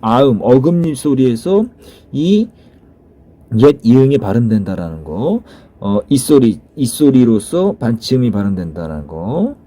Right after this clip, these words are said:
이 반치음이라고 하는 거, 여린 히읗도 목구멍에서 발음된다라는 거, 발음되는 위치는 같다라는 거 기억해 두시면 좋을 것 같고요.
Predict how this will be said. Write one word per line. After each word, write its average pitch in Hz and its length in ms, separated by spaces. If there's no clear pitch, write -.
이 95 40
반치음이라고 92 600
하는 78 120
거, 92 120
여린 143 260
히읗도 151 560
목구멍에서 127 580
발음된다라는 98 640
거, 78 120
발음되는 208 680
위치는 175 580
같다라는 95 640
거 101 180
기억해 92 300
두시면 82 300
좋을 76 180
것 82 100
같고요. 120 360